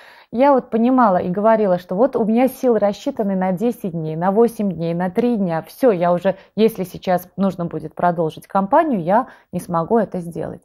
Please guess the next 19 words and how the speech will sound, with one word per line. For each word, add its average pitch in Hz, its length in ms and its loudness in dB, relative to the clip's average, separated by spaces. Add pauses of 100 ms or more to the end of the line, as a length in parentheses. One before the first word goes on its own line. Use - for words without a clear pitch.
(360)
Потому 190 340 -4
что 185 340 -6 (300)
выезжала 180 600 0 (420)
в - 60 -20
семь 185 300 0
утра, 220 480 2 (200)
а 156 140 -8
возвращалась 170 680 -2
в - 100 -20
час, 208 360 0
в 160 80 -10
два, 185 280 0
три 185 200 -8
часа - 320 -6
ночи. 202 380 -4 (400)
Даже 190 240 2
мой 185 180 0
сын 214 320 -2
младший, 175 480 0